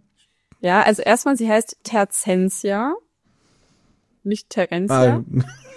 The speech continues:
Speaker 2: <laughs> stimmt.
Speaker 1: <laughs> Ist noch ein Z. Und dann habe ich natürlich nachgeguckt, ob der dreizehnte April dreizehnhundertdreizehn,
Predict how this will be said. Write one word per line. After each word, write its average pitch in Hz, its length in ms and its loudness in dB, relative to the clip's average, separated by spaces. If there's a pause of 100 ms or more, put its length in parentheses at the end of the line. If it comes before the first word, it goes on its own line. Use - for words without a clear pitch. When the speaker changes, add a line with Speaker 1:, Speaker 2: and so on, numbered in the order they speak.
(340)
Speaker 2:
<laughs> - 20 -6 (100)
stimmt. 269 480 -2 (260)
Speaker 1:
<laughs> - 240 -8
Ist 240 220 -2
noch 247 140 -2
ein 214 140 0
Z. - 400 -8 (680)
Und 247 180 2
dann 285 160 2
habe 294 160 4
ich 285 60 0
natürlich 247 320 -2
nachgeguckt, 226 640 -2
ob 208 160 -4
der 196 160 -6
dreizehnte 240 560 -2
April 214 320 -2
dreizehnhundertdreizehn, 220 1200 -2